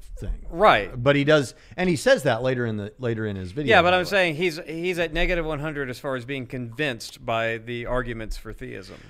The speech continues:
Speaker 1: Well, but hold up a second. I don't think that, I, I understand you're trying to help him, and I like that you're trying to help him. I like Nice Pritchett, but here's the thing.
Speaker 2: Well, I'm not trying to help him. I'm just trying to accurately represent him,
Speaker 1: Uh, okay,
Speaker 2: if
Speaker 1: so
Speaker 2: that
Speaker 1: we,
Speaker 2: helps.
Speaker 1: so we've put
Speaker 2: Yeah.
Speaker 1: that out as a possibility
Speaker 2: Right.
Speaker 1: then, counter apologist, if that's what you mean,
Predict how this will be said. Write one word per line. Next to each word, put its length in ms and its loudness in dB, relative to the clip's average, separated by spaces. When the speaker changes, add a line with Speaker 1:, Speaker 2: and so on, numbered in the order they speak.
Speaker 1:
Well, 120 8
but 100 8
hold 220 2
up 120 0
a 60 -2
second. 480 -4
I 120 0
don't 200 -2
think 180 -4
that, 220 -2
I, 180 -4
I 160 -2
understand 320 -4
you're 80 -2
trying 200 -2
to 40 -2
help 140 0
him, 120 -4
and 80 -2
I 40 2
like 320 0
that 100 -14
you're 100 -8
trying 260 -8
to 40 -12
help 240 -14
him. 160 -20
I 80 -6
like 260 0
Nice 220 -2
Pritchett, 560 -6
but 140 -4
here's 180 2
the 100 -4
thing. 160 -2
Speaker 2:
Well, 120 8
I'm 60 4
not 120 2
trying 220 2
to 80 0
help 240 2
him. 100 -2
I'm 160 -4
just 140 -12
trying 180 -4
to 100 -8
accurately 640 -6
represent 540 -8
him, 100 -4
Speaker 1:
Uh, 220 -2
okay, 160 0
Speaker 2:
if 100 0
Speaker 1:
so 80 4
Speaker 2:
that 80 8
Speaker 1:
we, 60 6
Speaker 2:
helps. 340 2
Speaker 1:
so 140 0
we've 200 2
put 160 0
Speaker 2:
Yeah. 140 6
Speaker 1:
that 60 6
out 160 6
as 80 0
a 80 -4
possibility 720 0
Speaker 2:
Right. 100 -4
Speaker 1:
then, 300 -4
counter 320 -4
apologist, 580 -10
if 80 -14
that's 240 -6
what 120 -10
you 100 -6
mean, 380 -4